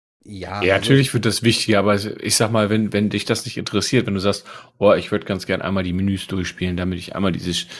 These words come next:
Speaker 2: Spiel, so was die da so haben, alles mal durchgemacht hab“, dann ist dir dieser Clean Race Bonus ja völlig Wumpe, sondern dann fährst du einfach und dann kannst du durchballern, wie du lustig bist. Das interessiert
Speaker 1: Ich
Speaker 2: keine Sau und das finde ich einfach blöd.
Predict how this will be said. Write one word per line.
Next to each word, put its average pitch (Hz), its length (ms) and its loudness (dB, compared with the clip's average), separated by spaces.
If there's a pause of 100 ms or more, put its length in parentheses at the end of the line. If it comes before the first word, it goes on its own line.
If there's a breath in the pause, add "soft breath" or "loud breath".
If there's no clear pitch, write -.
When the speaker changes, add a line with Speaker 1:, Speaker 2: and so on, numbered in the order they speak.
(160 loud breath)
Speaker 2:
Spiel, 110 460 2
so 92 160 -2
was 92 160 -2
die - 80 -8
da 90 100 0
so 87 160 -2
haben, 110 260 2
alles 92 300 -4
mal 92 140 -2
durchgemacht 107 420 0
hab“, 95 160 -2 (220 loud breath)
dann 92 180 0
ist - 180 -2
dir 98 60 0
dieser 90 520 0
Clean 110 520 2
Race 123 300 4
Bonus 98 640 -2
ja 87 200 -2
völlig 95 440 -4
Wumpe, 117 480 2 (300 loud breath)
sondern 92 260 0
dann 90 140 -2
fährst - 340 -2
du - 40 -8
einfach 82 360 -4
und 87 120 -8
dann 90 120 -4
kannst 101 300 -6
du - 20 -8
durchballern, 92 640 -2
wie 92 60 -8
du 95 100 -4
lustig 90 400 -6
bist. - 220 -8
Das 80 160 -8
interessiert 87 420 -8
Speaker 1:
Ich - 80 -10
Speaker 2:
keine 85 180 0
Sau 82 280 2
und 80 180 -4
das 98 140 0
finde 98 160 -4
ich 85 100 -8
einfach 85 300 -4
blöd. 90 440 -2